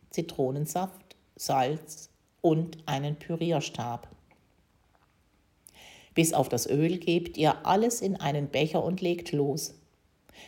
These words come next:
Nach ein paar Sekunden langsam das Öl hineinlaufen lassen. In ein bis zwei Minuten habt ihr eine mayonnaiseartige Creme,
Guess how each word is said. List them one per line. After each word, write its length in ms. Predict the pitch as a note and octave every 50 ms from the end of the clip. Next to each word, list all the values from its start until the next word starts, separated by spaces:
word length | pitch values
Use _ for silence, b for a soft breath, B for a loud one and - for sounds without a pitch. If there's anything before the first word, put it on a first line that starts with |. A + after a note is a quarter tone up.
| B B
Nach 120 | D#3 D#3
ein 140 | E3 D3+ D#3
paar 240 | - - F#3+ A#3+ B3+
Sekunden 560 | - G3 E3+ - - E3+ F3 F#3 F#3 - F#3
langsam 680 | F3+ - D3+ C#3 C3+ C#3 D3 D3+ - - D#3 F3 E3+
das 300 | E3+ F3 F#3 F#3+ - -
Öl 240 | - - F#3 G3 F#3+
hineinlaufen 760 | E3+ D3 C#3+ C#3 C3 C3+ C#3 C#3+ C#3+ C3+ B2+ C3 C3 - D3+
lassen. 420 | C#3 C3+ C3 C3 C3 - C#3 D3 - - _ _ _ _ _ _ _ _ _ _ _ _ _ _ _ _ _ B B B B B B B B B B -
In 260 | E3+ E3+ E3 - -
ein 340 | D#3 D#3+ E3+ F#3+ G#3+ A#3 A3+
bis 300 | - G3+ G3+ - - -
zwei 280 | - - E3+ E3+ G3
Minuten 580 | A3 A#3 A3 F#3 F3+ F#3 E3+ - G3+ G3+ F#3+ -
habt 320 | E3+ D#3+ - - - -
ihr 400 | - E3 D#3+ E3 E3 D#3+ D3 -
eine 380 | - C#3+ C#3 C#3 C#3+ C#3+ C#3 B2+
mayonnaiseartige 1200 | F#2 - B2 B2 A#2+ A2+ A2+ A2 A#2+ A#2+ C3 D#3+ D#3 - - - - C3+ D3 D3+ - E3+ - D#3+
Creme, 600 | D#3 - - - - D#3+ D#3 E3 E3+ D#3 D3 D3